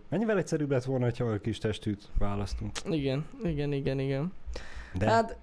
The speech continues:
Speaker 2: de Fajéka viszont amit elér, ott
Speaker 1: Az
Speaker 2: azért
Speaker 1: rip.
Speaker 2: Hát nem rip, amúgy nem rip. Olyan sok mindent nem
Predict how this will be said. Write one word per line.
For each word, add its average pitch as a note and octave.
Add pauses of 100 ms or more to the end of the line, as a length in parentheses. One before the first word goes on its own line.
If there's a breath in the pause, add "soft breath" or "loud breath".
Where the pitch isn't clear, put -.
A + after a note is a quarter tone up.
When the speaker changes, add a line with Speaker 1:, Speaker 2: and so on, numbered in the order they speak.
Speaker 2:
de F#3
Fajéka A3
viszont G3
amit F#3+
elér, G#3 (300)
ott E3+
Speaker 1:
Az D#3+
Speaker 2:
azért E3
Speaker 1:
rip. G#2 (140)
Speaker 2:
Hát C4+
nem D4+
rip, G3
amúgy A3+ (100)
nem C4
rip. E3+ (380)
Olyan G#3+
sok F#4+
mindent D4
nem F#3+